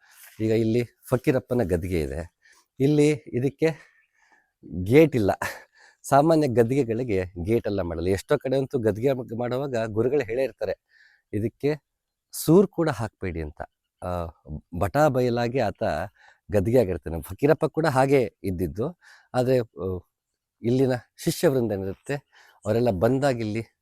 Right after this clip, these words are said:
ಸೇವೆ ಮಾಡ್ಲಿಕ್ಕೆ, ಕೂರಕ್ಕೆ, ಭಜನೆ ಮಾಡ್ಲಿಕ್ಕೆ, ಆರಾಧನೆ ಮಾಡೋದಕ್ಕೆ, ಆ, ಸುಲಭ ಆಗ್ಲಿ ಅಂತ ಸ್ವಲ್ಪ ಸೂರು. ಮತ್ತೆ ಇಲ್ಲಿ ಎಕ್ಸ್‌ಟ್ರೀಮ್ ವೆದರ್ ಆದ್ರಿಂದ ಕಷ್ಟ ಆಗತ್ತೆ ಅಂತ ಹೇಳಿ ಕೊನೆಗೊಂದು ಎಲ್ಲರ, ಎಲ್ಲರ ಅನುಕೂಲಕ್ಕಾಗಿ ಇಲ್ಲಿ ಒಂದು ಗದ್ದಿಗೆಗೊಂದು ಸೂರು ಮಾಡ್ಲಾಗಿತ್ತು.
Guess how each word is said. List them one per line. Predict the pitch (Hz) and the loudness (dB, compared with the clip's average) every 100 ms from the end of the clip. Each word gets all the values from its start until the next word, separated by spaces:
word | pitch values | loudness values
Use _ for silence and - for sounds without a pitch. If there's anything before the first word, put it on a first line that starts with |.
| _ _ | _ _
ಸೇವೆ | - - 123 117 | -10 -2 0 2
ಮಾಡ್ಲಿಕ್ಕೆ, | 101 87 80 - 87 | 0 -4 -8 -8 -10
ಕೂರಕ್ಕೆ, | - 123 120 - 87 | -4 -2 -2 -4 -6
ಭಜನೆ | 76 90 85 131 | -4 -4 -2 -2
ಮಾಡ್ಲಿಕ್ಕೆ, | 123 101 85 - - 76 - _ - _ _ | -2 -4 -6 -10 -8 -8 -10 _ -20 _ _
ಆರಾಧನೆ | 90 120 151 131 123 | 0 2 2 0 -2
ಮಾಡೋದಕ್ಕೆ, | 107 92 82 - 120 139 _ _ _ _ 82 | -4 -6 -8 -10 -10 -10 _ _ _ _ -8
ಆ, | 80 78 | -6 -6
ಸುಲಭ | 73 107 131 139 139 | -4 0 0 2 0
ಆಗ್ಲಿ | 117 98 95 | 0 -2 -6
ಅಂತ | 90 - | -8 -6
ಸ್ವಲ್ಪ | 123 87 90 - 160 - | -2 -2 -4 -4 -4 -4
ಸೂರು. | - 117 120 | -8 -6 -6
ಮತ್ತೆ | 131 - | -6 -4
ಇಲ್ಲಿ | 135 131 | -2 2
ಎಕ್ಸ್‌ಟ್ರೀಮ್ | 104 - - 175 147 | 0 0 0 2 2
ವೆದರ್ | 98 90 | 2 0
ಆದ್ರಿಂದ | 82 82 85 110 160 _ _ _ _ | -2 -4 -8 -8 -10 _ _ _ _
ಕಷ್ಟ | 101 98 - | -4 -4 0
ಆಗತ್ತೆ | 143 104 - - | 0 0 -6 -6
ಅಂತ | 85 - | -6 -6
ಹೇಳಿ | 117 143 85 87 _ - - _ | -6 -4 -4 -6 _ -20 -20 _
ಕೊನೆಗೊಂದು | 101 101 98 92 | 0 2 2 4
ಎಲ್ಲರ, | 104 139 160 - | 4 6 6 4
ಎಲ್ಲರ | 123 185 175 | 4 6 6
ಅನುಕೂಲಕ್ಕಾಗಿ | 113 135 147 156 143 - 127 151 139 | 4 2 2 0 0 -2 -2 -2 -4
ಇಲ್ಲಿ | 120 123 | -2 -2
ಒಂದು | 110 113 196 - _ _ _ - | -4 -6 -10 -18 _ _ _ -12
ಗದ್ದಿಗೆಗೊಂದು | 90 127 147 156 127 117 147 | 2 2 4 0 -2 -4 -6
ಸೂರು | - 120 127 | 0 2 2
ಮಾಡ್ಲಾಗಿತ್ತು. | 110 87 78 76 _ 170 | 0 -2 -6 -10 _ -14